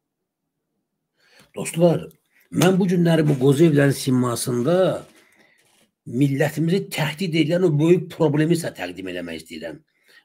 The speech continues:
Mənim üçün Tural da, qardaşı Şamxal da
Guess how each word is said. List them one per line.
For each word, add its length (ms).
Mənim 340
üçün 280
Tural 360
da, 360
qardaşı 600
Şamxal 520
da 120